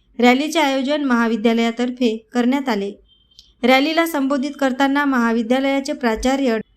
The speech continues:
डॉक्टर राजेंद्र रामटेके म्हणाले की, मतदानाविषयी जागरूकता निर्माण करून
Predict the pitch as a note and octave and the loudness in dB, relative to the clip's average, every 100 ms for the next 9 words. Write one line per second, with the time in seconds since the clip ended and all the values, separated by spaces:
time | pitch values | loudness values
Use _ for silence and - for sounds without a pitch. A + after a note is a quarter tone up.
0 | _ A3 B3 B3 C#4+ C4 A3+ C#4+ D4+ E4 | _ 2 2 2 0 2 2 2 2 0
1 | D#4+ C#4 C4+ C#4+ D4 C4 B3+ C4 C#4 D4 | 2 0 0 -2 0 0 2 2 0 -2
2 | C#4+ A#3+ A#3 B3+ C4 C#4 C#4 B3+ C#4+ D4 | -2 0 0 0 0 0 0 -2 -4 -2
3 | B3 G#3+ A3 B3+ - B3 A3 A3+ A3 A3 | 0 2 0 -2 0 0 2 2 0 0
4 | A#3+ A#3 C4 | 0 0 -2